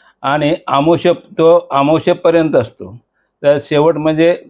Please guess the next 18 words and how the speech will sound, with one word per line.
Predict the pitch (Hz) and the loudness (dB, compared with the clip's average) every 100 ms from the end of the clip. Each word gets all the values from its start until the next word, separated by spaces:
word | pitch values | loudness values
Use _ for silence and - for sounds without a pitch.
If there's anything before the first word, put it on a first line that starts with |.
| _ | _
पितृ | 160 - - 175 180 | -10 -10 -2 -2 0
अमावस्या | 143 143 151 147 143 | 0 0 0 -2 -2
त्याला | 147 139 | 0 0
म्हटली | 131 120 101 123 131 | 0 -2 -4 -2 0
जाते. | 123 - - 110 _ _ _ _ _ _ _ _ | 0 -2 -10 -20 _ _ _ _ _ _ _ _
तर | 180 190 - 123 | 0 0 -2 -6
ही, | 127 | -4
ही | 123 165 180 - _ - 127 | 0 0 -2 -6 _ -14 -4
भाद्रपद | 131 127 160 165 180 - | -2 0 -2 0 -2 -2
पौर्णिमा | 170 151 143 147 120 107 135 - _ _ _ _ - | -2 0 0 0 0 0 -4 -10 _ _ _ _ -8
आणि | 143 151 156 185 - _ _ _ _ _ - | -4 -2 -2 -4 -8 _ _ _ _ _ -4
पितृ | 175 175 180 185 185 _ _ - | -4 0 0 0 -2 _ _ -6
अमावस्या | 135 143 139 117 120 95 - - _ _ _ - | -2 0 0 -2 -4 -4 -8 -20 _ _ _ -6
यामधल्या | 139 160 160 139 139 135 151 165 | -2 0 0 0 2 2 2 2
ज्या | 143 151 175 | 0 0 0
तिथी | - 143 117 170 175 | 0 -4 -2 2 2
आहेत, | 143 104 98 90 _ _ _ _ _ _ _ _ _ _ _ | 2 -2 -10 -14 _ _ _ _ _ _ _ _ _ _ _
त्यामध्ये | 156 151 143 123 127 127 | -4 0 0 0 0 -2